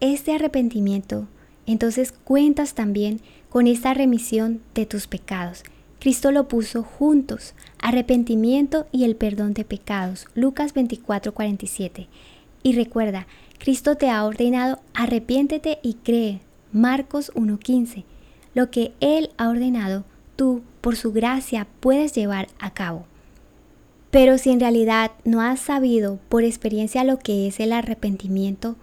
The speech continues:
quisieras elevar esta oración. "Oh Señor, muéstrame la culpa de mi pecado y hazme ver a tu Hijo amado pagando esta culpa en mi lugar.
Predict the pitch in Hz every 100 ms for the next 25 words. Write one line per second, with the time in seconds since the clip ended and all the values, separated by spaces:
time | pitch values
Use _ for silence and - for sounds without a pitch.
0 | - - - 247 240 233 233 254 269 240
1 | 208 202 208 - 233 - 226 226 233 -
2 | 226 262 269 - - - - - 247 269
3 | 277 226 196 196 190 - _ _ - _
4 | 240 247 269 277 277 254 240 220 226 226
5 | 240 240 233 185 - 196 190 185 - -
6 | - 214 208 220 262 262 240 240 - 240
7 | 240 226 233 247 277 262 240 220 226 226
8 | 208 202 196 202 - 214 - 247 254 233
9 | 202 190 185 185 196 190